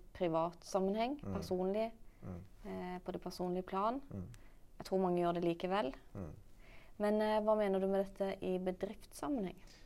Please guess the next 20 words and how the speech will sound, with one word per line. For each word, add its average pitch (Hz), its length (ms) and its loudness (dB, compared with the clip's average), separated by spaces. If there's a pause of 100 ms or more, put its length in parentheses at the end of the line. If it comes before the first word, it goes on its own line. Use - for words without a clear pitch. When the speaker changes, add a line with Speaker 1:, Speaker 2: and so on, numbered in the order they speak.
(140)
Speaker 2:
Ja, 123 140 0
en 147 160 6
av 135 60 4
de 120 80 6
tabbene 107 540 6 (160)
som 98 160 -6
vi 87 100 -2
nå, 98 140 0 (100)
det, 101 180 0
temaet 120 340 6
denne 95 140 4
uka 110 100 6 (120)
er 90 60 8
jo 101 120 2 (200)
ikke - 240 0
gjøre 87 80 4
disse 82 160 -4
tabbene, 76 360 0
Speaker 1:
Jep. - 280 -2
Speaker 2:
sant? 113 160 -6